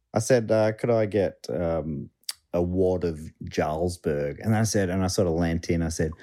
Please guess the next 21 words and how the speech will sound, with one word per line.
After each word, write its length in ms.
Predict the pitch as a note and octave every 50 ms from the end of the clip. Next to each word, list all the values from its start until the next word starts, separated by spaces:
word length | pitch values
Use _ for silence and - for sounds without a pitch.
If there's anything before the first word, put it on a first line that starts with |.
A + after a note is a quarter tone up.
| - - - _
"Or 120 | - G#2+ G#2
is 120 | G2+ F2+
it 80 | - -
Jarlsberg? 800 | - F#2 F2+ F2+ F#2+ F#2 F2 - - E2 E2 D#2 D#2 E2 E2 - - _ _ _ -
I 40 |
never 220 | - - F#2 - F#2
know." 440 | F2 E2+ E2 E2 D#2+ D2 D#2 E2 D#2 - _ - _ _ _ -
And 120 | F#2+ F#2+
they, 160 | F#2+ F#2 F2+ E2+ - - -
they 160 | - F2+ F2+ F#2
leant 320 | F#2+ F#2 F#2 F#2 F2+ -
in 100 | F#2+ E2+
as 120 | E2+ D#2 E2
well. 140 | E2+ E2 D#2
And 100 | D2+ D2+
I 40 |
said, 280 | D#2+ - E2+ E2 D#2 D#2 - - - - - - - _ _ _ _ _ _
"I 140 | - F#2+ F#2
don't 180 | F2+ F#2 F2 E2
know 220 | E2 D#2+ D#2 D#2+
either." 340 | D2+ D#2 E2 D2 - D#2